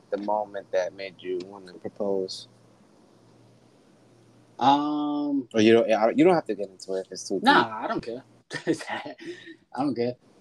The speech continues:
Speaker 2: Uh, it wasn't, it wasn't far as much as, like,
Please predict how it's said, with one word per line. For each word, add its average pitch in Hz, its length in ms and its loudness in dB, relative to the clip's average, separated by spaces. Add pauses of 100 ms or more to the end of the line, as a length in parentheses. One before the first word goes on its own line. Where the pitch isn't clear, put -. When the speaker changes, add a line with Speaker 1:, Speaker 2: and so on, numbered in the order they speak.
(120)
Speaker 2:
Uh, 135 540 0 (580)
it 147 80 -2
wasn't, 190 760 -2 (360)
it 185 100 0
wasn't 226 380 -2
far 156 300 -4
as 139 120 -4
much 131 280 -4
as, 123 160 -12
like, 110 340 -6